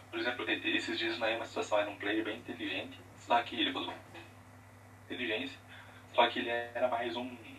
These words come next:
sobrevivente do mato, no caso, né? Tarzan da vida, né? Então ele era meio que um vietnamita, inteligentão ali, e fazia, tipo, vivia no mato sozinho, né?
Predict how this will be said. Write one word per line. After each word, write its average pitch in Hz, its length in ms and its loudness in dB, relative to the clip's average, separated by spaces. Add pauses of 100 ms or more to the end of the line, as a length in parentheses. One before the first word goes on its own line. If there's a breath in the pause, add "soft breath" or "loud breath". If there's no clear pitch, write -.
(140)
sobrevivente 110 680 2
do - 80 -2
mato, - 280 0 (220)
no - 60 -16
caso, - 280 2
né? - 60 -10 (200)
Tarzan - 340 4
da - 80 0
vida, - 280 -4
né? - 80 -8 (1120 soft breath)
Então - 260 2
ele - 100 6
era - 100 8
meio 110 160 2
que 131 80 -2
um 135 40 0
vietnamita, 135 500 2
inteligentão - 580 0
ali, - 220 0
e - 40 -12
fazia, 123 280 2
tipo, - 220 -6 (120)
vivia 156 200 0
no - 60 -6
mato - 260 0
sozinho, - 340 -2
né? - 140 -14